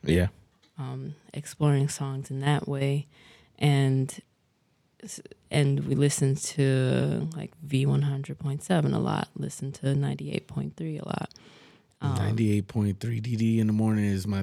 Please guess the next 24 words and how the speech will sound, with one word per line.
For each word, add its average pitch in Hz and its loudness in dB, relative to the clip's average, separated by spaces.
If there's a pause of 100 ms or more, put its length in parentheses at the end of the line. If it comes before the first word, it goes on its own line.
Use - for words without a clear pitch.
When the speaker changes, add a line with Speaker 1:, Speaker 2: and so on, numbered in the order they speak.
Speaker 1:
thing 101 0 (360)
every 101 0
Speaker 2:
Yeah. 90 -2
Speaker 1:
morning. 87 -4 (200)
Speaker 2:
And 143 0
the - 8
core 175 6
<laughs> 170 -2
D 208 4
Js, - 2
you 147 4
know, 135 2
so 143 4
Speaker 1:
Yeah. - 4 (200)
Speaker 2:
just 147 0
kinda 147 4
seeing 143 4
how 143 2
music 139 4
impacted 139 2
people 139 0
on 139 -6
their 143 6
way 143 2